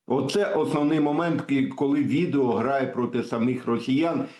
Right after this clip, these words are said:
і спростовує, до речі, те саме твердження російської сторони про відсутність логістики як в Мирнограді, так і, відповідно, Покровську.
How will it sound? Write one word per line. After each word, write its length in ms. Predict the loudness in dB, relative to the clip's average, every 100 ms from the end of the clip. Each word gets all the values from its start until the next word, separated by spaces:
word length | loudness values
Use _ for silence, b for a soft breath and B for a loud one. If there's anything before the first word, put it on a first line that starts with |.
| B
і 160 | -2 -2
спростовує, 880 | -2 -2 -2 0 0 2 2 2 0
до 180 | 0
речі, 360 | 0 0 -2 -6
те 280 | -2 -2 0
саме 340 | -2 0 0
твердження 580 | 0 -2 -2 -2 0 2
російської 560 | 0 0 -4 -2 -2 0
сторони 480 | 0 0 2 0
про 260 | 0 0 2
відсутність 760 | 2 0 0 0 2 0 0 0
логістики 680 | 2 2 0 0 -4 0
як 320 | 0 2 0 -2
в 20 |
Мирнограді, 680 | 0 0 0 0 -2 -2 -2
так 200 | -2 0
і, 20 |
відповідно, 560 | -2 0 0 2 0
Покровську. 640 | -2 -4 -2 -2 -2 -10